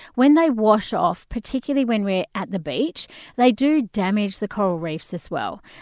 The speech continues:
They tend to have a bleaching impact on the coral reefs. And, you know, stats say there's around twelve thousand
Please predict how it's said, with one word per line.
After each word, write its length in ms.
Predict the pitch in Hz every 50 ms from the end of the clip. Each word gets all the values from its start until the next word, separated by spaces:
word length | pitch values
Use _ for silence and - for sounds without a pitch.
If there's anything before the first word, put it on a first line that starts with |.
| - _
They 220 | 202 208 208 208
tend 400 | - - - - 254 269 277 269
to 340 | - - 269 254 233 208 196 - -
have 240 | - - - 202
a 80 | 202 190
bleaching 540 | 170 - 196 190 196 196 - - - 196 180
impact 420 | 170 175 - - 196 - - -
on 120 | 190 180 180
the 60 | -
coral 280 | - - 185 170 165
reefs. 420 | 151 165 156 131 87 - - - - - - - - - -
And, 200 | 208 208 220 - - _
you 120 | - - 269
know, 180 | 233 190 -
stats 400 | - - - - 320 320 - - -
say 200 | - 302 294 277
there's 200 | 254 254 - 247
around 500 | 220 220 220 226 233 240 254 247 247 -
twelve 300 | - - 220 226 220 -
thousand 600 | 220 185 196 208 220 208 220 220 214 208 202